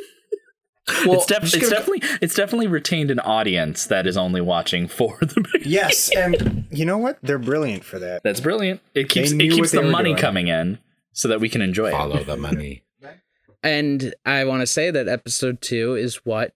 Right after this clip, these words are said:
Speaker 2: won me over.
Speaker 4: Wow.
Speaker 1: Brought him in.
Speaker 2: Hey, I, I, you know, like, everyone was like,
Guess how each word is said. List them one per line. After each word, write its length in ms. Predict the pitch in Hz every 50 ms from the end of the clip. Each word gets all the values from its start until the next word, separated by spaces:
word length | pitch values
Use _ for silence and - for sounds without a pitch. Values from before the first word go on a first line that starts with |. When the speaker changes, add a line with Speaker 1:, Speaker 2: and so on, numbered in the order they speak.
| _ _ _ _ _ _ _
Speaker 2:
won 300 | 107 110 113 110 117 127
me 180 | 135 151 170 185
over. 760 | 202 233 254 262 208 185 190 160 147 135 120 110 104 104 98
Speaker 4:
Wow. 240 | 101 107 117 135 160
Speaker 1:
Brought 320 | 180 175 131 104 - -
him 240 | - 202 202 196 196
in. 100 | 185 180
Speaker 2:
Hey, 760 | 185 247 262 269 269 269 269 269 262 262 262 254 254 247 226 220
I, 420 | - 202 214 214 208 208 196 180 - -
I, 120 | 180 190
you 180 | 180 180 175 170
know, 180 | 170 160 156
like, 180 | 151 151 151 143
everyone 600 | - 151 156 151 185 185 175 165 160 151 147 147
was 180 | 139 131 110 117
like, 320 | 123 120 117 117 104